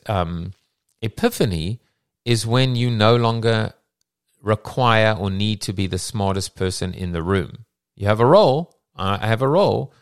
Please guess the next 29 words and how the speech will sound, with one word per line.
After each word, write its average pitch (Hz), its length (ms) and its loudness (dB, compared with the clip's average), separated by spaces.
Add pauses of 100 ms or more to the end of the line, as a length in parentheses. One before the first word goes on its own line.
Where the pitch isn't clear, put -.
(280)
I'm 110 180 -2
the 127 80 -4
person 147 340 -2
on 139 120 -2
stage, 131 600 -2 (460)
but, - 320 -2 (460)
you 98 160 -6
know, 69 160 -8 (480)
have 101 160 -2
I 107 100 6
ever 120 180 2
refused 131 540 -4
anyone 127 360 -4
to - 100 -12
come 143 220 -6
on 139 100 -4
stage? - 520 -8 (500)
Have 110 180 0
I 107 160 6
ever, 120 500 4 (420)
uh, 107 100 2
pushed - 420 -2
someone 120 440 0
back 98 340 0
or 107 60 -2
pushed - 280 -8
someone 110 360 -2
down? 107 500 -2
No. 247 300 -6